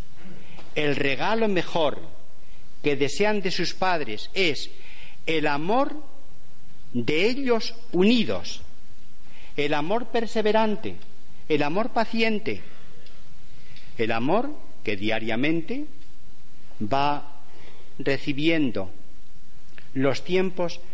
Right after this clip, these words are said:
según los diversos colores. Saludo de nuevo a los que a través de la televisión se han unido esta mañana a la celebración de la Eucaristía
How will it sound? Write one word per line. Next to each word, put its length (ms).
según 520
los 220
diversos 480
colores. 540
Saludo 540
de 100
nuevo 600
a 120
los 220
que 480
a 100
través 300
de 60
la 100
televisión 720
se 160
han 100
unido 520
esta 280
mañana 500
a 60
la 100
celebración 460
de 20
la 60
Eucaristía 580